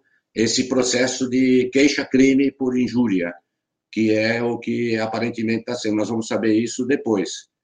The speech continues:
Mas eu tenho uma suspeita que seja uma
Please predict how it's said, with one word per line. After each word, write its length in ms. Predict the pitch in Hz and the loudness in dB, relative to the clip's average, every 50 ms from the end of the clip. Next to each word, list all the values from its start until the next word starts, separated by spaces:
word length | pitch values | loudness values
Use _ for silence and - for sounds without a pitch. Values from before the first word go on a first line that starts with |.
| _ _ _ - | _ _ _ 0
Mas 500 | 110 131 156 165 175 175 - - - - | 2 2 4 4 2 0 0 -4 -6 -2
eu 220 | - 131 135 135 135 | 2 2 2 2 2
tenho 340 | 135 135 139 139 139 139 147 | 2 2 4 4 4 4 4
uma 640 | 143 143 139 139 135 131 123 117 110 101 98 92 92 _ _ _ _ _ _ _ _ _ _ _ _ _ _ _ _ _ - | 2 2 2 0 0 0 0 -2 -2 -4 -6 -8 -12 _ _ _ _ _ _ _ _ _ _ _ _ _ _ _ _ _ -14
suspeita 1080 | - - 160 165 151 - - - 139 127 120 127 127 127 127 123 135 143 143 143 143 - - | -4 0 2 2 2 0 -4 -2 0 0 0 0 -2 -4 -4 -2 -2 -2 -4 -6 -8 -10 -10
que 160 | - - 120 117 | -6 -4 -4 -4
seja 800 | 113 - - 123 120 123 127 127 127 135 135 131 131 131 127 127 - _ _ _ _ _ _ - | -4 -4 -2 0 0 0 0 0 0 0 0 0 0 -2 -4 -6 -12 _ _ _ _ _ _ -2
uma 960 | 107 113 117 120 120 117 117 117 117 113 110 110 107 107 104 101 98 95 | -2 0 0 0 0 0 -2 -2 -2 -2 -2 -2 -2 -2 -4 -4 -6 -6